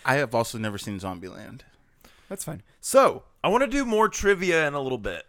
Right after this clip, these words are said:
Speaker 2: we'll do,
Speaker 3: That was fun.
Speaker 2: let's do another trivia at the end. How about
Speaker 3: Okay,
Speaker 2: that? We'll, we'll
Speaker 3: perfect.
Speaker 1: And the
Speaker 2: bookend.
Speaker 1: hard trivia, you know, something that maybe I'd be
Speaker 2: Well,
Speaker 1: able to answer.
Speaker 3: It's whatever the cards give
Speaker 2: Heart,
Speaker 3: them.
Speaker 2: heart of the cards.
Speaker 1: Oh, oh, gotcha, gotcha.
Speaker 3: Heart of the
Speaker 2: Heart of the
Speaker 3: cards.
Speaker 2: cards.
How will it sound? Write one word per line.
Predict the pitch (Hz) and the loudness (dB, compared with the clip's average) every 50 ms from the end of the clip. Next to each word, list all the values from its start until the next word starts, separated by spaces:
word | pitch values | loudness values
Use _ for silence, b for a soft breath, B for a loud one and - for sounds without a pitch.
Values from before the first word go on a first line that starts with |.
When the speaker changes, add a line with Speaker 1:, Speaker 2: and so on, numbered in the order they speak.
| - - - | -20 -8 2
Speaker 2:
we'll | 156 170 185 | 4 4 6
do, | 196 220 202 202 | 6 6 6 6
Speaker 3:
That | 196 185 | 6 4
was | 180 180 - | 2 -2 -2
fun. | - - 185 | 0 2 2
Speaker 2:
let's | 196 - | 2 4
do | - 240 233 | 4 2 2
another | 220 208 175 180 | 2 2 2 0
trivia | 160 - 151 127 123 | 0 -2 0 0 0
at | 107 - | -2 -2
the | - 92 | -6 -10
end. | 76 67 - | -12 -12 -8
How | 120 | -4
about | 117 127 101 | -4 -2 -2
Speaker 3:
Okay, | 90 85 | -4 -6
Speaker 2:
that? | 82 78 104 | -6 -6 -4
We'll, | 113 113 113 | -2 -2 0
we'll | 113 - - | 0 2 2
Speaker 3:
perfect. | 135 - - - | 2 2 2 2
Speaker 1:
And | 233 233 | 2 2
the | 214 | 4
Speaker 2:
bookend. | |
Speaker 1:
hard | 190 202 202 190 175 | 4 4 4 4 0
trivia, | - - 127 110 98 107 98 67 78 | -2 -6 -6 -6 -6 -8 -10 -10 -10
you | 107 127 135 | -8 -6 -6
know, | 139 135 131 131 | -4 -4 -4 -6
something | 135 - - 151 147 - 151 139 139 | -8 -8 -10 -10 -10 -8 -8 -6 -6
that | 127 113 - 131 | -6 -6 -6 -4
maybe | 127 131 127 127 120 | -4 -4 -2 -2 0
I'd | 113 120 117 | 0 0 0
be | 185 | 4
Speaker 2:
Well, | 202 220 220 220 220 | 6 6 8 8 8
Speaker 1:
able | 214 214 214 | 6 6 6
to | - 185 | 6 4
answer. | 185 - | 4 4
Speaker 3:
It's | 175 | 4
whatever | 190 202 208 208 226 | 6 6 6 4 4
the | 214 214 | 0 0
cards | - 220 202 196 170 165 | 2 4 2 2 4 4
give | 175 202 | 6 8
Speaker 2:
Heart, | 196 196 - | 8 8 8
Speaker 3:
them. | 117 107 - | 6 2 4
Speaker 2:
heart | 190 196 190 | 4 6 6
of | 185 151 | 4 2
the | 139 | 0
cards. | - - 170 180 | -2 0 2 4
Speaker 1:
Oh, | 190 180 165 139 131 - | 4 4 4 2 0 2
oh, | 160 160 160 139 | 4 4 4 4
gotcha, | 117 135 123 - - 110 | 2 -2 -4 -4 -4 -4
gotcha. | 113 110 | 4 6
Speaker 3:
Heart | 180 185 | 6 6
of | 175 143 | 6 4
the | 131 - | 0 -2
Speaker 2:
Heart | 113 117 | -2 -2
of | 110 107 | -2 -4
the | |
Speaker 3:
cards. | |
Speaker 2:
cards. | - | -6